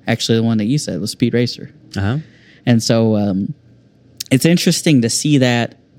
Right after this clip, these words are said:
Speaker 1: um, to see that one come up because I guess it's kinda considered maybe, like, a, a throwback thing, but they brought it back with, like, the movie and everything,
Speaker 2: Mm-hmm.
Speaker 1: which everyone kinda shit on the movie, but it's like, eh, I mean, the movie's fun.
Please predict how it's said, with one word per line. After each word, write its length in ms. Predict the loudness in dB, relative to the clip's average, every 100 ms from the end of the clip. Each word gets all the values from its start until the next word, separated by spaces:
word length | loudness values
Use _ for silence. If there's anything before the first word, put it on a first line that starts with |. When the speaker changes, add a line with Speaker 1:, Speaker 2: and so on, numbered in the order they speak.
| -10
Speaker 1:
um, 500 | -8 -6 -8 -8 -12 -6
to 100 | -2
see 120 | 0 2
that 120 | 2
one 120 | 0
come 180 | 2 2
up 160 | 0
because 500 | -4 -4 -4 -4 -6 -12 _ _ _ _ _ _ _ _ -4
I 120 | 0
guess 200 | 2 0
it's 120 | -2
kinda 200 | -2 -2 -2
considered 320 | -2 0 0
maybe, 200 | 0 -2
like, 260 | -4 -6 -8
a, 60 | -10 -6
a 80 | -2
throwback 560 | 0 0 0 -2 -4
thing, 320 | -2 0 0 0
but 240 | -2 -2 -2
they 180 | -2 0
brought 220 | 0 0
it 60 | 0
back 160 | -2
with, 60 | -2
like, 120 | 0
the 60 | 2
movie 240 | 2 2
and 80 | 0
everything, 380 | -4 -6 -4 -2
Speaker 2:
Mm-hmm. 80 | -2
Speaker 1:
which 380 | -6 -10 -6 0
everyone 400 | 2 4 4 2
kinda 200 | 0 0
shit 200 | 0 0
on 120 | 2
the 60 | 0
movie, 320 | 0 -2 -4
but 100 | -6
it's 160 | -8 -12
like, 160 | -4
eh, 280 | 2 4 6
I 40 |
mean, 340 | 4 2 0 -4 _ _ 2
the 80 | 4
movie's 300 | 6 4 2
fun. 300 | -4 -4